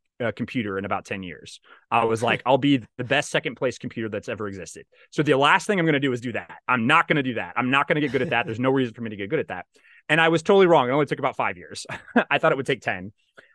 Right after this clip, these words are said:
Speaker 1: Um, and then the other thing that I've heard similar to that, and this has been going on since I was probably fifteen, was write like a third grader. You know, the old Microsoft Word would actually dock you, right? It would say, like,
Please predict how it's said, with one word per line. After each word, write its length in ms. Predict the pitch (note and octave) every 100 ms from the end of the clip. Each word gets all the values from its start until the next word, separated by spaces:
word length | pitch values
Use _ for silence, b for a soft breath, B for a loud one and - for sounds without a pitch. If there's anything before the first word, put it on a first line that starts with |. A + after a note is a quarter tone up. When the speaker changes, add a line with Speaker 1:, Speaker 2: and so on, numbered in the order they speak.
| B
Speaker 1:
Um, 300 | C#3+ C#3 A#2+ A#2
and 100 | D#3+
then 80 |
the 100 | E3+
other 140 | C#4 D#4+
thing 340 | D3 B2+ C3
that 120 | C3
I've 140 | B2+ A#2+
heard 320 | A#2+ A#2+ A#2
similar 380 | - - A#3 E3
to 120 | - A2
that, 140 | A#2+
and 60 | D3
this 120 | E3
has 80 | C3
been 120 | A#2+
going 160 | A2+
on 180 | G#2+ G#2+ - -
since 200 | A2+ G#2+
I 100 | G#2
was 220 | F#2+ - _ _
probably 320 | - G#2 G2+ F#2+
fifteen, 520 | A2 - A3+ F#3 D3
was 200 | A2+ - b b
write 240 | - G#3 G3
like 160 | G3
a 60 | G3
third 300 | - C3+ G2+
grader. 320 | F#2+ F2+ E2
You 160 | E2 C3
know, 180 | A#2 A2+ G#2+ B2
the 80 | C#3
old 160 | C#3
Microsoft 400 | C3+ C3+ - B2+
Word 200 | A#2+ B2+
would 100 | G#2+
actually 420 | A2+ A2+ - A2+
dock 320 | A2 B2 A#2+ G#2+
you, 180 | G2
right? 220 | F#2 A2+ A2
It 80 |
would 100 | G#2
say, 140 | - G#2+
like, 280 | G#2 F#2+